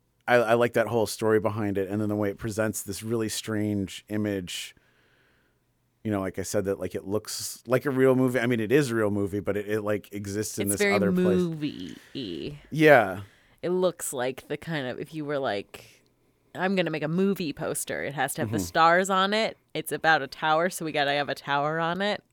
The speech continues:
Speaker 1: Yeah,
Speaker 2: And
Speaker 1: it's
Speaker 2: they
Speaker 1: just
Speaker 2: have
Speaker 1: got,
Speaker 2: to
Speaker 1: it's, like,
Speaker 2: look
Speaker 1: very
Speaker 2: larger
Speaker 1: generic.
Speaker 2: than life.
Speaker 1: Yeah. And then, like, in the way that, because he removed the color, it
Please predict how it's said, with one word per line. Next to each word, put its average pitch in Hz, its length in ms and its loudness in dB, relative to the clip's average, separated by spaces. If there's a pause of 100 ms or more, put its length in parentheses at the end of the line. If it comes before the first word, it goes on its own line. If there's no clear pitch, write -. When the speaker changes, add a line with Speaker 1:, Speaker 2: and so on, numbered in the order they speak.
(260)
Speaker 1:
Yeah, 120 140 4
Speaker 2:
And 107 60 6
Speaker 1:
it's 104 80 0
Speaker 2:
they 156 60 0
Speaker 1:
just 160 80 2
Speaker 2:
have 170 100 4
Speaker 1:
got, - 80 0
Speaker 2:
to 175 40 0
Speaker 1:
it's, 156 80 -2
like, 123 120 0
Speaker 2:
look 95 80 -10
Speaker 1:
very 170 120 8
Speaker 2:
larger 196 200 8
Speaker 1:
generic. 214 240 2
Speaker 2:
than 110 100 2
life. - 500 -8
Speaker 1:
Yeah. 113 300 2 (560)
And 147 120 6
then, 156 140 6
like, 151 200 4
in 151 120 4
the 147 100 6
way 139 160 8
that, 131 280 0
because 123 260 -2
he 120 80 -2
removed 113 460 -2
the 101 80 -4
color, 117 560 2 (100)
it 101 300 -2